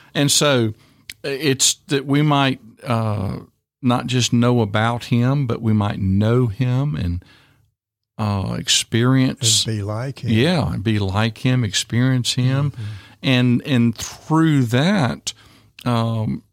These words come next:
Speaker 1: that influence, it, it should, it's supposed to cause <laughs> more people to want to,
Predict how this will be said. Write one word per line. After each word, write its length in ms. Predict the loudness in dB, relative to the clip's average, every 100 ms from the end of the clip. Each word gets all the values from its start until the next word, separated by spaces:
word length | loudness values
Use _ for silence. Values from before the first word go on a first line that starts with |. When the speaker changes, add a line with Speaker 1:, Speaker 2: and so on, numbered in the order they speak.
| _
Speaker 1:
that 320 | -4 -2 -2 _
influence, 1120 | 0 2 2 2 0 2 0 -2 -4 -4 -4 -4 _ _ _ _ _ _ _ _
it, 240 | -10 -10 -8 -4
it 140 | -4 -4 _ -16 -8
should, 600 | -2 0 2 2 2 0
it's 120 | -2
supposed 480 | -2 -2 -2 -2 -2
to 80 | -6
cause 440 | -2 0 0 0
<laughs> 120 | 0 0
more 180 | 0
people 440 | 0 0 -2 -4 -6
to 140 | -2
want 460 | 0 2 2 0 -2
to, 320 | -2 0 -2